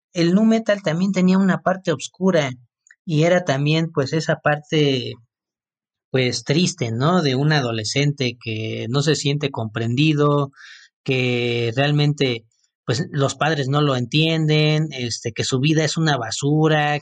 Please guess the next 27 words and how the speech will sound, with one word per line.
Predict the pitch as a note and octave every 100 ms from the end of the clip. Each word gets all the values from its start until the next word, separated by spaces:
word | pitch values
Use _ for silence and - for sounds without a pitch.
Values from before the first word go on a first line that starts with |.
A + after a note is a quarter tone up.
| -
que | B2 A#2 A#2
el | A#2+
rechazo | A#2+ C3 B2+ E3 E3 D#3 C#3
es | D3 D3
lo | C3 A#2
de | A#2 B2
ellos, | D#3+ D3 D3 D3 C#3
etcétera. | A#2 - D#3 D#3 D3+ F#3+ G3 _ - -
Entonces | E3 D#3+ A3 A#3
eso | B3
se | A#3+ F3+
vive | F3 A3 G3
mucho | F#3 F#3+ F#3+
en | E3+
la | C#3+
adolescencia | D3 D3+ D#3 G#3 A3+ A3 E3
o | C#3
en | C3
la, | B2+ C3+ C3+
o | C3
en | C3+
muchos | C#3+ F#3 F#3 D#3+
de | C3
los | A#2 B2
adolescentes. | A#2 B2 C3+ G3+ A3 F#3 F3+ - - - - - _
Y | G3 A3 G#3+ - _ _
Staind, | E3+ - A3+ C4 C#4